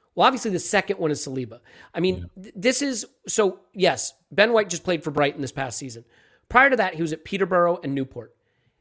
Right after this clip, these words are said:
Speaker 1: Now, I'm not saying he's not a good player. I wanna be clear, I'm not saying that. But if you just wanna go on the pedigree and the talent and project what Saliba could be based on what he's doing right now. And oh, by the way, all you have to do is look at Leicester and what happened with Fofana last season and say,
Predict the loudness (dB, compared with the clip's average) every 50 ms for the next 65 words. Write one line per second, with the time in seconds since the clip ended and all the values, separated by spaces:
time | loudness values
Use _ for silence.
0 | _ _ -4 -4 -2 0 0 0 0 0 -2 -2 -4 -4 2 4 4 4 4 2
1 | 0 -4 -4 -2 -2 -2 -2 0 -2 -2 -2 2 2 4 4 4 4 2 0 -2
2 | -2 0 0 2 2 2 0 0 0 -2 -6 -8 -4 0 0 0 0 -2 -4 -10
3 | -16 -20 _ _ _ _ _ _ _ -6 -6 -4 -4 -6 -6 -4 -4 -4 -4 0
4 | 2 2 2 2 0 -4 -8 -10 -4 -2 -2 -2 -2 -4 -6 -8 -8 -10 -10 -6
5 | -4 -4 -4 -6 -8 -4 -2 -2 -2 -2 -4 -8 -8 -6 -4 -4 -4 -6 -10 -18
6 | -20 -20 _ _ -4 -4 -4 -2 -6 -4 2 4 4 4 2 -2 -12 -20 -20 _
7 | -20 -20 -20 _ _ _ -4 2 4 4 4 2 -2 -2 0 0 2 0 0 2
8 | 0 0 2 2 0 0 2 0 -4 -2 -2 -2 -4 -4 -6 -8 -6 -4 -4 -4
9 | -4 -4 -6 -8 -6 -6 -6 -4 -2 -2 -2 -2 -2 -4 -4 -8 -12 -16 -16 -16
10 | _ _ _ -20 -20 -20 -6 -2 0 0 4 4 4 2 2 2 0 0 0 0
11 | 0 -2 -2 -4 -6 -8 -8 -8 -6 -6 -4 -2 -2 -2 -2 -2 -4 -2 -2 -2
12 | -2 -2 -4 -4 -4 -4 -4 -6 -6 -6 -8 -6 -4 -6 -6 -4 -4 -6 -2 0
13 | 0 0 2 0 0 -2 -2 -4 -4 -6 -8 -8 -8 -8 -8 -8 -8 -6 -6 -6
14 | -6 -8